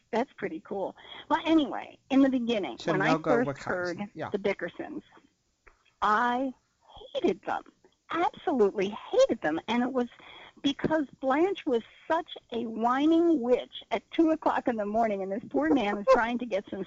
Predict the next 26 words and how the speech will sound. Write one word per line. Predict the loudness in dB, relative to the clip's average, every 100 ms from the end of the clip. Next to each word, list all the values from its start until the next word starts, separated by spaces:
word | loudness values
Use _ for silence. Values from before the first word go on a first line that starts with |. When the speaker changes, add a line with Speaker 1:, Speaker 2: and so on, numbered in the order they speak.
| -4
Speaker 1:
sleep. | -4 -4 -8 -20 -20 -20 -20 -20 _
And | -2
Speaker 2:
Blanche, | 4 4 4 4 4 2 -2 -10
Blanche, | -4 2 4 6 6 4 6 4 4
Speaker 1:
I, | 2 2 0 -4 -6
I | 0
Speaker 2:
Blanche. | 2 4 4 4 4 4
Speaker 1:
know, | 4 2 0
I | 0
know. | 4 4 4 2 2 2 0 -2
John, | -2 0 -2 -2 -4 -6 -16 _ _ -6 -4 0
John, | -2 -2 -4
wake | -2 0 2
up, | 0 -2
John. | -4 0 2 2
You're | 0 -4 0
snoring. | -2 0 -2 -4 -6
Well, | -4 -2
I | -2
don't | -4 -4 -6 -12
snore. | -6 -4 -4 -4
That | -6
poor | 0 0 2
guy, | -2 -2 -2
you | -2 -2
know. | 0 0